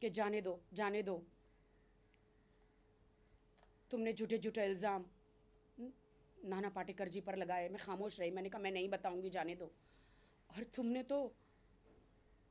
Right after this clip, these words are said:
मुझ पे दस करोड़ का केस किया, तुमने मुझ पे दस करोड़ का दावा किया है, मैं तुम्हें पचास करोड़ का करती हूँ।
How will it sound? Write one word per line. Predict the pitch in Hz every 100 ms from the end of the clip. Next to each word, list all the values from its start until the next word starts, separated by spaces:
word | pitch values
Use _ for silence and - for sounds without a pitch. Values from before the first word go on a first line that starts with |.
| - - - - -
मुझ | 202 196
पे | 220
दस | 180 185
करोड़ | - 196 208
का | 202 220 202 - - - - - - - - - - - - - - - - - - - - - - - - - - - - - - - - - - - - - - -
केस | 185 175
किया, | - 202 202 - - - - - - - - - -
तुमने | 208 220
मुझ | 208
पे | 202 196
दस | 220 240
करोड़ | 233 208 196
का | 190
दावा | 175 175 175
किया | 175 175
है, | 160 185 - - - -
मैं | 196
तुम्हें | 202 190 190
पचास | 185 202 196
करोड़ | - 180 170
का | 175
करती | 165 165 -
हूँ। | 175